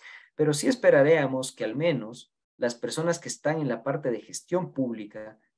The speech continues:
quienes realizan procesos de administración pública, quienes lideran las instituciones públicas, tengan una formación en administración pública.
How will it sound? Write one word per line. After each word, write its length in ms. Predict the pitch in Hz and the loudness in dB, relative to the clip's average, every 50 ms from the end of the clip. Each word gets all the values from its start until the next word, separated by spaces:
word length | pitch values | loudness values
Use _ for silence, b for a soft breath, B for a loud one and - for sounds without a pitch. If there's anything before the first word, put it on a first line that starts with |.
| _ | _
quienes 280 | _ 147 160 170 156 147 | _ -2 0 0 0 0
realizan 400 | 170 120 139 151 - 170 139 131 | 0 0 0 0 0 -2 -4 -4
procesos 560 | - - 107 - - 175 190 - - 143 120 | -6 -8 -6 0 0 0 0 0 -4 -4 -2
de 60 | 110 | -2
administración 760 | 104 98 98 95 - - - _ _ - - - 127 123 120 | -2 -2 -4 -12 -14 -16 -18 _ _ -16 -14 -12 -10 -12 -6
pública, 560 | - 139 135 131 123 120 117 - 120 117 117 | -2 0 0 0 0 -6 -4 -4 -4 -6 -4
quienes 300 | - 151 165 180 175 151 | -2 -2 0 0 0 -2
lideran 580 | 143 123 113 113 113 135 170 208 220 208 170 131 | -2 -2 -2 0 4 4 4 6 6 4 4 2
las 220 | 117 107 - - | 2 -2 -4 -6
instituciones 840 | - - - - - _ - - - - 143 151 143 123 117 113 - - | -10 -14 -18 -20 -20 _ -14 -12 -4 0 2 2 2 0 -2 -6 -8 -10
públicas, 760 | _ _ 156 156 151 127 123 120 120 - 147 151 151 147 b b b b b b b _ _ _ | _ _ 0 0 0 0 -2 -6 -4 -4 -4 -4 -4 -6 b b b b b b b _ _ _
tengan 360 | - 165 180 185 185 180 156 | 2 4 4 6 6 4 4
una 220 | 156 160 160 156 | 4 2 0 0
formación 440 | 147 139 127 120 117 113 - 151 147 | 2 0 0 0 0 -2 0 0 0
en 80 | 143 131 | 0 0
administración 680 | 123 120 113 110 110 104 - - - - - 104 - | -2 -6 -8 -10 -14 -16 -18 -18 -20 -20 -20 -20 -16
pública. 480 | _ - 214 233 190 135 - - - | _ -6 -4 -4 -4 -6 -6 -10 -16